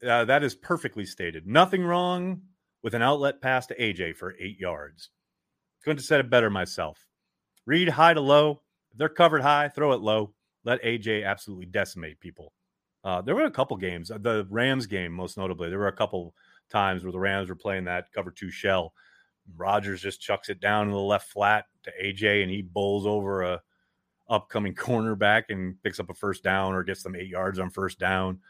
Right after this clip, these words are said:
I love that stuff. That's, that's good stuff right there. Krista, how are you? Thanks for joining. Hope you're doing well. <laughs> Brandon, just run screens with Jones and Dillon sixty times a game.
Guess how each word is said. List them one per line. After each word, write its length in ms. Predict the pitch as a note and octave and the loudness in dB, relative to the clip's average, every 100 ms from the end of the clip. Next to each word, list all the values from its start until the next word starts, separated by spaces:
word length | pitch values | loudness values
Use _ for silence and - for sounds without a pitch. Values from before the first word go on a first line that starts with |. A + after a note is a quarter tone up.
| _ - | _ -12
I 60 | D#3+ | -8
love 360 | B2 A#2+ G#2+ | 2 2 2
that 180 | C#2+ - | -4 -18
stuff. 360 | - D2+ - _ | -20 -20 -20 _
That's, 360 | B2+ C#3 - - _ _ | -8 -8 -10 -16 _ _
that's 200 | G2+ G#2 | -10 -10
good 180 | - D#2+ | -10 -20
stuff 220 | - - - | -18 -20 -20
right 80 | - _ | -20 _
there. 220 | - - _ _ _ _ _ _ _ _ _ _ _ _ _ - | -20 -20 _ _ _ _ _ _ _ _ _ _ _ _ _ 6
Krista, 320 | D4 D4 B3 | 6 8 6
how 200 | G3+ A#3+ | 8 8
are 140 | B3+ | 6
you? 200 | A#3+ B2 - _ _ _ _ | 6 2 -2 _ _ _ _
Thanks 180 | D#3 D#3 | -6 -4
for 80 | E3 | -2
joining. 420 | F#3 G#3 C#3+ F2+ _ | 0 0 -2 -4 _
Hope 140 | A#2 | -8
you're 60 | C3+ | 0
doing 180 | C#3+ C#3+ | 2 2
well. 280 | D#3+ C#3 - _ _ _ _ _ _ _ _ _ _ _ _ _ | 0 -4 -10 _ _ _ _ _ _ _ _ _ _ _ _ _
<laughs> 320 | - - - C#3 - - | -18 -16 -12 -12 -12 -4
Brandon, 340 | G#2+ G2 F2+ - - - | -2 -2 -8 -12 -16 0
just 200 | G3 G3+ | 2 4
run 160 | G3+ | 2
screens 440 | F#3 - F3+ F3 D3+ | 2 2 4 4 2
with 140 | C3 | 2
Jones 340 | A2 D3 C#3 | 4 6 4
and 120 | C3 A#2 | 2 4
Dillon 240 | C3 A#2+ | 4 4
sixty 300 | G2+ G2+ G#2+ | -2 -6 -4
times 280 | G2 F#2 E2+ | -2 -2 -4
a 40 | |
game. 320 | F2 E2+ D#2+ | -8 -8 -8